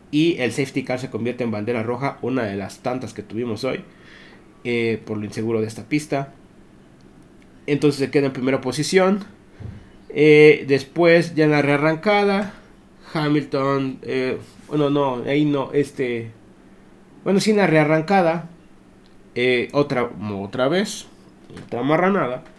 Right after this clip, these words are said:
de que Max Verstappen, pues, se va a, a, al standing,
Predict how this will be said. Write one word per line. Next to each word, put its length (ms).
de 180
que 140
Max 240
Verstappen, 460
pues, 140
se 140
va 260
a, 840
a, 260
al 160
standing, 580